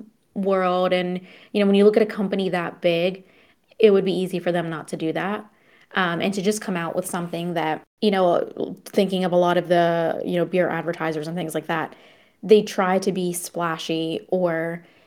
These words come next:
you know, be funny or something like that. And if you were to tell me the premise for some of their spots, I would likely remember them, but I couldn't always tell you the company, you know, that, or the brand behind them. Um, but with Coke, I feel like you can.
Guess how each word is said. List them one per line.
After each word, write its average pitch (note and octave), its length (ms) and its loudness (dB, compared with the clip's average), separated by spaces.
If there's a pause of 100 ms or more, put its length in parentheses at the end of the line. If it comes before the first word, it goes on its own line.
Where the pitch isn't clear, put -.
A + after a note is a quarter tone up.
(180)
you G3 140 -2
know, E3 220 -4
be F#3+ 180 -4
funny G3 520 -4
or E3 100 -2
something F3 380 -6
like E3+ 180 -6
that. E3 400 -4
And F#3+ 240 -2 (320)
if G#3+ 160 4
you A3 140 2
were G3+ 180 2
to G3 140 -2
tell F#3 260 -6
me G#3+ 260 0
the A3+ 120 0
premise F#3+ 420 -4
for A3 100 -2
some G#3+ 220 -2
of A3 120 -2
their G#3+ 120 0
spots, G#3+ 500 -2 (280)
I G3 120 2
would F3+ 140 0
likely F#3 260 0
remember F3 380 -2
them, G3+ 180 2
but G3 100 0
I F3 40 -2
couldn't E3 320 -6
always E3+ 260 -4
tell E3 180 -6
you D#3+ 180 -4
the D#3+ 80 -2
company, D#3+ 640 -10 (140)
you G3+ 100 -2
know, F3+ 140 -2
that, E3 420 0
or E3+ 80 -4
the F3 100 0
brand D#3+ 560 -6
behind F3+ 400 -4
them. A#3+ 260 -2 (380)
Um, E3+ 560 -2
but G#3+ 120 6
with G#3 200 -2
Coke, A3 240 0
I A#3 60 -2
feel A3 180 -4
like G3+ 180 -2
you G3+ 80 -2
can. E3+ 560 -8